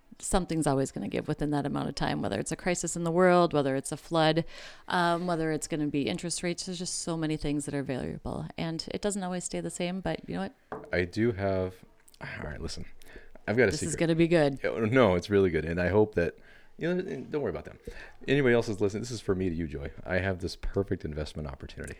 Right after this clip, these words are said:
Speaker 2: okay?
Speaker 1: Cowboy hats?
Speaker 2: No, it's
Speaker 1: Okay.
Speaker 2: called Josh Coin.
Speaker 1: Oh.
Speaker 2: It is at such a fractional price right now that you can get in. If you were to put your full life savings in here, you would never have to worry about money in ten years,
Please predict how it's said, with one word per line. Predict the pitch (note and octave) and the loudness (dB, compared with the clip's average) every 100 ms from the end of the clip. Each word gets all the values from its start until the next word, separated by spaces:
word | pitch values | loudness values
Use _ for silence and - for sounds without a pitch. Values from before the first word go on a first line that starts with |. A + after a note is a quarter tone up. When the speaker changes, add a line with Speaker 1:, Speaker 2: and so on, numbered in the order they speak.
| - - | -10 -8
Speaker 2:
okay? | D#2+ - - - - - - - - | -8 -10 -18 -16 -16 -16 -20 -18 -10
Speaker 1:
Cowboy | - F#2 D3 E3+ | -6 -4 -2 0
hats? | F#3+ G3+ - - | 0 -2 -6 -10
Speaker 2:
No, | F2 F2+ - | -4 -4 -4
it's | - | -2
Speaker 1:
Okay. | D#3+ | 2
Speaker 2:
called | B2 A#2 F#2+ | 4 4 2
Josh | - F2+ F2 | 2 2 2
Coin. | - C#2+ - - - - - E3 | -6 -10 -12 -18 -20 -18 -8 -4
Speaker 1:
Oh. | G3+ G#3 F3+ | -2 -2 4
Speaker 2:
It | A2+ | 8
is | A#2+ A2 | 10 8
at | - | 4
such | - G#2+ - | 2 0 0
a | |
fractional | G2 F2 F2+ - D#2+ | -2 0 0 -4 -8
price | - E2 E2+ G2 | -4 -4 0 2
right | G2 | 2
now | G#2 | 2
that | F#2 | 0
you | D#2+ G2+ | 2 2
can | - F2 | 2 2
get | F2 F2+ | 4 4
in. | G2+ | 4
If | G2 - | 0 4
you | D#3 | 4
were | |
to | E3+ | 6
put | - A#2 | 6 4
your | F#2 | 4
full | - F#2+ | 2 2
life | F2 F2 | 4 2
savings | - D2+ F2+ G#2 | 0 -2 0 0
in | A#2 | 0
here, | A2 C3+ C3 | 2 0 0
you | F#2+ | 2
would | F#2+ D#2+ | 2 2
never | F2 G2+ A#2+ G#2 | 0 10 10 12
have | G2 F#2 | 8 4
to | F#2 | 2
worry | F2+ F2+ | 2 2
about | E2 D#2 | 0 -4
money | F2 D#2+ | -6 -6
in | D2+ | -6
ten | - D2 | -8 -10
years, | C2+ - | -14 -14